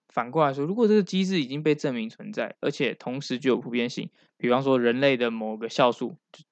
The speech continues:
人类都有嘛，除非说，哎，可能五十五十，但不是。如果是一个很重要生命功能，或者是你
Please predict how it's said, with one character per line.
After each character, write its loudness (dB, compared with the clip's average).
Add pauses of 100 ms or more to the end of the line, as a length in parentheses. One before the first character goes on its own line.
人 -6
类 0
都 -4
有 -6
嘛， -14
除 -12
非 0 (360)
说， 0
哎， -4
可 -10
能 -8
五 -8
十 -10
五 -8
十， -16
但 -6
不 -12
是。 -12
如 0
果 6
是 0 (160)
一 -10
个 -2
很 -8 (300)
重 0
要 4
生 0
命 -6 (460)
功 2
能， -2
或 -2
者 2
是 -2 (880)
你 -4